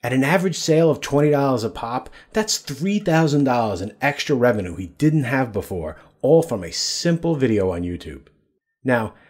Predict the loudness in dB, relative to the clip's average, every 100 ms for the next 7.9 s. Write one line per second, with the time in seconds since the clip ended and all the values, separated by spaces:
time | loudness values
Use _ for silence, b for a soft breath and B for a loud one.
0 | b 0 4 6 6 6 6 6 6 2
1 | 4 -2 -4 -8 -12 b b 2 4 4
2 | 2 2 2 0 -4 -2 -2 2 4 4
3 | 6 4 4 0 2 0 4 6 8 6
4 | 2 0 -2 -2 -4 -8 -10 -14 -18 b
5 | b b -4 -2 0 2 2 2 0 0
6 | 2 2 0 0 2 2 2 0 -2 2
7 | 4 4 4 2 0 2 4 4 0